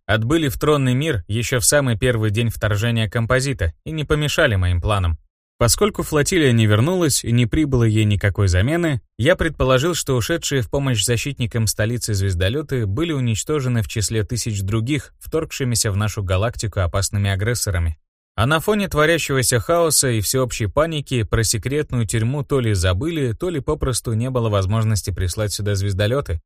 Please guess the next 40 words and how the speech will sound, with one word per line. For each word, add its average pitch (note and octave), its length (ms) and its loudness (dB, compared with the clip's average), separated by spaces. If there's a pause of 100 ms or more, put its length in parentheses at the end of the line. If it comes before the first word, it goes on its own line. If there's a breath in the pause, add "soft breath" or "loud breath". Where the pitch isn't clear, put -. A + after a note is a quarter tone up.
поскольку C#3+ 460 -2
корабли C3 440 2
были G#2+ 200 0
нужнее G2+ 400 0
в G#2 60 -2
других A2+ 400 -2
точках G2 340 -4
галактики. G#2 640 -2 (360)
Но G#2+ 60 0
если E3 300 2
бы D3 160 2
оставались C#3 520 2
другие C#3+ 400 -2
способы A2 480 0
эвакуации, G#2 680 0
кроме A2+ 320 0
моего A2+ 320 0
фрегата, G#2 560 -2 (180)
переговоры C3+ 520 2
бы C#3+ 160 0
точно D#3+ 380 -2
закончились F2+ 640 -2
ничем. G2 460 -2 (340)
А G#2+ 140 0
так, F#3+ 260 0
зерно C#3 420 2
сомнения E3 540 0
у C3 40 -2
мелиефатских B2 760 -2
охранников C3 580 -2
тюрьмы B2 500 -2
нам B2 280 -2
с G2 100 0
Герт A#2 320 0
Руаной A#2 380 2
Локи A2+ 400 -2
все D#3 240 -4
же C3+ 100 -2
удалось C#3+ 400 0
зародить. F#2 500 0